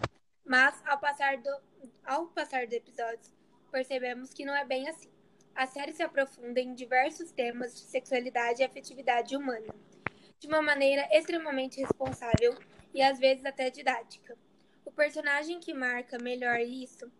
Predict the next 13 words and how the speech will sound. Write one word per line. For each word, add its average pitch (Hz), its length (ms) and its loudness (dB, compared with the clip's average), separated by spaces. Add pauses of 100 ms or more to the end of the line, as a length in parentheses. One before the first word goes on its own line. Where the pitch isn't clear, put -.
(280)
é 247 100 0
o 247 40 -4
melhor 262 260 0
amigo 285 320 -8
de 330 160 -2
Otis, - 340 -4 (220)
Eric, - 420 -6 (720)
o 277 80 -2
clássico 269 460 -2
gay 254 260 4
afeminado 247 680 -4
e 254 160 -10
divertido. - 640 -2